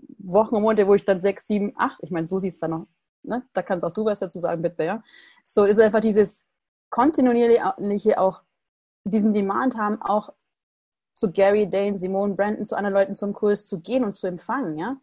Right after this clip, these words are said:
So, wir müssen diese Dinge nicht allein tun. Wir sind alle zusammen, ja. Und, ja, das ist für mich das Geheimnis, ne? Ich sage immer, ich bin ein Access-Junkie, nicht weil ich's muss oder weil ich so viele Probleme habe, sondern einfach, weil ich's klasse finde.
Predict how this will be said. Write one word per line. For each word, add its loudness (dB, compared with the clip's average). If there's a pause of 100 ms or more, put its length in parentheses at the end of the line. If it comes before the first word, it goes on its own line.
(200)
So, -2
wir 2
müssen 2
diese -2
Dinge 0
nicht -2
allein -2
tun. -8
Wir 0
sind -2
alle -4
zusammen, -8
ja. -8 (420)
Und, -2 (1400)
ja, -10 (240)
das -2
ist -6
für 0
mich -2 (160)
das -6
Geheimnis, -4
ne? -4
Ich -6
sage 0
immer, -4
ich -16
bin 0
ein -4
Access-Junkie, -6
nicht -2
weil -2
ich's -8
muss -2
oder 0
weil 2
ich -8
so -16
viele -10
Probleme 0
habe, -2
sondern -6
einfach, -8
weil -2
ich's -16
klasse -4
finde. -6